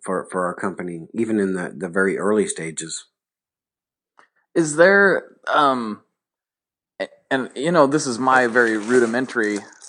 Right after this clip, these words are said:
Speaker 2: look at it from a, a player's perspective. Um, and I'm sure you have a much more insight into it than I do.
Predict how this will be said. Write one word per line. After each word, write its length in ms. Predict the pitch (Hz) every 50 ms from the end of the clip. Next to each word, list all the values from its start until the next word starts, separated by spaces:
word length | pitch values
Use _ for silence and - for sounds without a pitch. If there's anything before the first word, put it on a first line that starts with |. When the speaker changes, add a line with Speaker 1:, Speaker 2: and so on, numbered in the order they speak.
| - -
Speaker 2:
look 240 | 110 110 104 - 98
at 140 | 98 101 104
it 100 | - -
from 180 | - 120 107
a, 260 | 101 95 92 95 90 - - - - - - - - - - -
a 100 | 107 113
player's 380 | - - 143 147 139 120 110 -
perspective. 640 | - 107 98 - - 90 80 - - 71 76 78 - - - - - _ - - - - - 113
Um, 380 | 117 113 104 101 95 92 95 - _ _ _ _ - - - 220 214 220 - - _ _ _ _ _ _ _ _ _ _ _ - - - - - _ _ _ - - - -
and 160 | 131 123 120
I'm 100 | 120 120
sure 180 | - - 156
you 180 | 147 135 127 120
have 180 | 135 127 117 117
a 100 | 113 107
much 260 | 110 120 113 - 123
more 140 | 120 110 101
insight 460 | 127 127 117 - 107 98 82 - -
into 260 | 110 107 101 113 107
it 80 | 87 85
than 140 | 101 101
I 120 | 117 127 123
do. 220 | 113 101 98 95